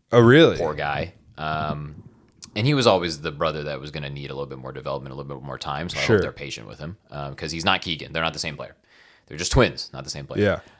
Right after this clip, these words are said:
Speaker 1: Yeah.
Speaker 2: Um, and they got Scoot, which is awesome. They do have Inferny Simons,
Speaker 1: Yeah.
Speaker 2: Hooper. He'll be, he'll be, he'll be pretty good. I think, I think those two long term are gonna be a pretty fun duo.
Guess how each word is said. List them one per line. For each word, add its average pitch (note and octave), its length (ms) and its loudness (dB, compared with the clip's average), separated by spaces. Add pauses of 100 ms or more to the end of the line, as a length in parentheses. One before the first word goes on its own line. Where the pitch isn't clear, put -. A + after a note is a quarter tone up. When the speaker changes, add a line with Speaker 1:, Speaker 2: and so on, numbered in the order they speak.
(160)
Speaker 1:
Yeah. D2+ 300 -2
Speaker 2:
Um, C#2+ 240 -8 (580)
and D#2 640 -4 (1040)
they F2 140 -2
got F2 340 4 (160)
Scoot, A2 560 4 (640)
which G2 180 -4
is F#2+ 80 2
awesome. E2+ 540 2 (580)
They F2 80 -4
do F2 80 -2
have F2+ 160 4
Inferny F#2 320 0
Simons, E2+ 640 -2 (260)
Speaker 1:
Yeah. D#3 160 8
Speaker 2:
Hooper. E2+ 280 -2 (360)
He'll F#2 100 0
be, F#2 180 -2
he'll F#2 180 0
be, F#2 200 -2
he'll F#2 160 0
be F#2+ 120 -2
pretty F#2 260 -2
good. E2 240 2
I D2+ 120 -4
think, D#2+ 320 -6
I E2 60 -6
think E2+ 160 -4
those E2+ 240 0
two - 140 -4
long D#2+ 180 -2
term E2 160 -6
are D#2 40 -8
gonna D#2 120 -6
be D2+ 100 -8
a - 40 -8
pretty D#2 220 -8
fun D2+ 240 -6
duo. D2 340 -4